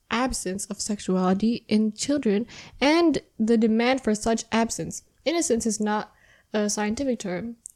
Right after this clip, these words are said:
Therefore, the numerous studies concerning processes,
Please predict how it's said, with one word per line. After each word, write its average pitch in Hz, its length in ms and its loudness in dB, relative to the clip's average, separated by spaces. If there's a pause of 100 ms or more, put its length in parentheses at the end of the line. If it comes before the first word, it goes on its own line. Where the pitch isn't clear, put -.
Therefore, 233 640 2
the 226 180 0
numerous 269 520 2
studies 247 800 2
concerning 262 760 -4
processes, 220 840 -6